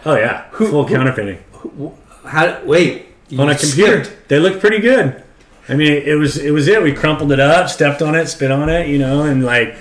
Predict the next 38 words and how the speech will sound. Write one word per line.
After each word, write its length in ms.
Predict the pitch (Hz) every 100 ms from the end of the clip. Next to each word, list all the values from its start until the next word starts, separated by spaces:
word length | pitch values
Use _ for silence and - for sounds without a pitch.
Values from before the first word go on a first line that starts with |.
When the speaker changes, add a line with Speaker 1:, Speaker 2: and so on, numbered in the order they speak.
| - - -
Speaker 1:
made 180 | 117 135
it 100 | 131
look 160 | 135 127
real. 400 | 127 147 160 151
And 120 | 135
then 300 | 127 131 135 -
I 80 | 123
went, 300 | 135 160 151
and 160 | 135
these 140 | 135 127
guys 240 | 135 139
accepted 480 | 135 - 143 135 165
it, 320 | 175 185 180
and 140 | 139 143
then 120 | 135
Speaker 2:
Hold 200 | 190 175
on. 240 | 139 120 127
Speaker 1:
went, 300 | 156 156 131
yeah. 260 | 131 107 147
Speaker 2:
What 260 | 160 202 -
kind 260 | 190 185
of 100 | 170
paper 360 | - 170 175 139
did 240 | 120 110
you 260 | 123 120 120
use? 120 | 131 143 -
Speaker 1:
<laughs> 220 | - - 196
I 80 |
don't 120 | 254 220
even 260 | 180 170
know. 180 | 190 226
These 240 | 208 233
guys 220 | 233 220 185
were 80 | 151
good. 300 | 139 220 220
This 160 | 208
was, 160 | 226 190
like, 320 | 170 151 -